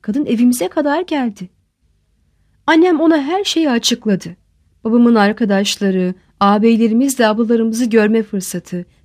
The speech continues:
bize iyi gelecek olan güneş. Gerçekten de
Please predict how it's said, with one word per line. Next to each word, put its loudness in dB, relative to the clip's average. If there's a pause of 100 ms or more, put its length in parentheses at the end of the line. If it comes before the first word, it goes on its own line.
bize 2
iyi 0
gelecek -4
olan 0
güneş. -4 (380)
Gerçekten -2
de -10